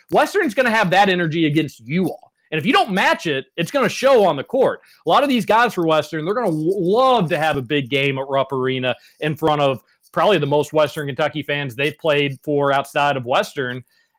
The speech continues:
maybe in their entire careers. I, you know, I'm, I know Western fans travel all right, but there's gonna be a bunch of Western fans at Rupp Arena tomorrow.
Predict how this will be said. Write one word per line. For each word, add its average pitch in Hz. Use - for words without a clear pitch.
maybe 160
in 156
their 160
entire 156
careers. 175
I, 135
you 139
know, 131
I'm, 143
I 131
know 139
Western 135
fans 127
travel 139
all 127
right, 175
but -
there's 220
gonna 370
be -
a -
bunch 185
of 160
Western 143
fans 113
at 123
Rupp 127
Arena 127
tomorrow. 101